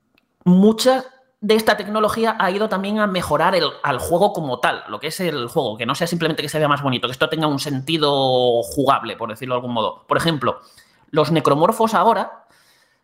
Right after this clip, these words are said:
eh, lo que son los enemigos del juego, tienen todas las, mm, capas de piel, de músculos, de órganos, de huesos modeladas. Entonces, esto significa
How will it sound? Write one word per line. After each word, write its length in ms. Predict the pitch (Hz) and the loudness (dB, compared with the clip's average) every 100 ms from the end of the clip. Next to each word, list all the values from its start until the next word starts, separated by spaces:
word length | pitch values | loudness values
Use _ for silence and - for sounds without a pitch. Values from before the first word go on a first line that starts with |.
| _ | _
eh, 640 | 151 139 120 113 113 110 110 | -6 -4 -4 -4 -4 -4 -6
lo 80 | |
que 80 | 113 | -4
son 120 | 143 | 0
los 120 | 143 139 | 0 0
enemigos 360 | 139 143 131 | -2 0 2
del 120 | 131 | 0
juego, 460 | 131 170 165 - - - - _ _ _ _ _ _ _ | 2 2 2 -2 -10 -20 -20 _ _ _ _ _ _ _
tienen 580 | 190 196 214 208 - _ _ _ | 0 2 2 -2 -12 _ _ _
todas 420 | - 202 208 214 - | 0 4 2 0 -6
las, 760 | 151 151 139 135 131 120 - - _ _ _ | -6 0 2 2 2 0 -6 -18 _ _ _
mm, 360 | 151 139 135 131 135 | -4 -2 -2 -4 -2
capas 480 | 180 185 131 113 - | -2 0 -2 -4 -8
de 560 | 139 131 131 123 120 - | -4 -4 0 -2 -4 -4
piel, 580 | 170 175 135 101 - _ | 2 4 2 -2 -10 _
de 600 | 139 139 131 131 127 127 | -8 -4 -2 -2 -2 -2
músculos, 920 | 127 131 180 175 - 135 127 107 98 - | -2 2 2 0 -4 0 2 2 -4 -6
de 840 | 143 139 139 139 135 131 127 123 120 | -4 -2 0 0 2 0 0 0 2
órganos, 560 | 156 175 160 135 120 135 | 2 2 0 0 -2 -2
de 100 | 120 | 0
huesos 540 | 131 170 139 107 - _ _ | 2 0 -2 -8 -8 _ _
modeladas. 760 | 135 139 135 160 226 107 110 - _ _ | -2 2 2 2 2 -2 -6 -18 _ _
Entonces, 420 | 160 147 185 135 | -8 -4 -4 -4
esto 180 | 165 - | -6 -6
significa 600 | 214 208 185 226 220 208 | -4 -2 -2 -2 0 -2